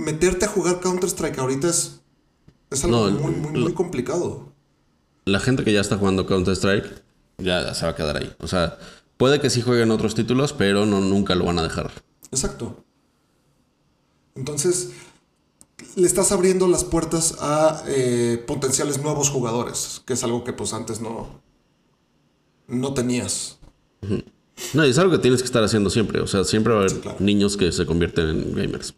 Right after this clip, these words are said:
Speaker 2: O sea, y hay nuevos niños en el mundo todos los días. Así que tienes que... Siempre va a haber un mercado que puedes agarrar. Siempre, siempre, siempre.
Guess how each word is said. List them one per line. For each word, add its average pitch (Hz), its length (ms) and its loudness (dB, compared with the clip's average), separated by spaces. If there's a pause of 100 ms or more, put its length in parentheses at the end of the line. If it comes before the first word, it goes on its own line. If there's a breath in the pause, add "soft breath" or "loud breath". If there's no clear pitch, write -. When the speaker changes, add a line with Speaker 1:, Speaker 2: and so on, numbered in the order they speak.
Speaker 2:
O - 60 -10
sea, - 180 -4
y 78 120 0
hay 90 100 4
nuevos 87 300 2
niños 87 280 0
en 85 60 -2
el 85 60 -2
mundo 85 240 0
todos 82 180 0
los 82 140 0
días. 78 200 -2
Así 127 160 -6
que - 360 -2 (1500 soft breath)
tienes 92 260 2
que... 78 500 0 (380)
Siempre 117 340 2
va 117 80 6
a - 20 6
haber 113 120 4
un 110 60 4
mercado 101 440 2
que 87 100 0
puedes 90 360 2
agarrar. - 280 -2 (1160)
Siempre, - 280 -2
siempre, - 280 -6
siempre. - 260 -14